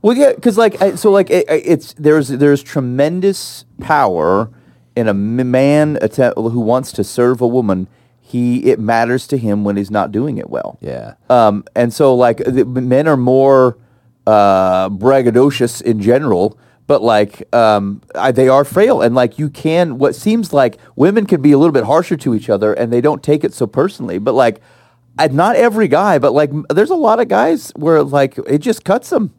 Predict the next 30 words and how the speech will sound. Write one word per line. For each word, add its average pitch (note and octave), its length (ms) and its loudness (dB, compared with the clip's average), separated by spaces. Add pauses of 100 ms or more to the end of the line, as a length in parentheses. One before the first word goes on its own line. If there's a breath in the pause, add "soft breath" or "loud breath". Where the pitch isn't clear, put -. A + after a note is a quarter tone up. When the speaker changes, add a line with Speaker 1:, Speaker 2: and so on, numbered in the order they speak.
Speaker 1:
It D#3 160 0
feels F#3+ 280 0
like D#3 140 0
they E3 140 2
don't F#3 100 2
wanna F#3+ 200 2
feel F3+ 200 0
like E3 160 2
they're E3 140 -2
failing, F3 480 -2 (240 soft breath)
and C#3 160 -4
the C#3+ 40 0
small D3 280 0
things D3+ 260 -6
will C#3 180 0
add C#3+ 120 2
up. E3+ 160 0
And A2+ 100 -4
they, A2+ 60 2 (180)
and A#2+ 160 -2
it's, A#2+ 140 -4 (100)
you, C3 140 0
well, A#2 300 -2
ladies, D#3 260 0
you're F#3+ 80 -6
very D#3+ 160 2
powerful C#3 340 0
with A#2 160 -4
your G#2+ 80 -2
words. G2+ 320 -4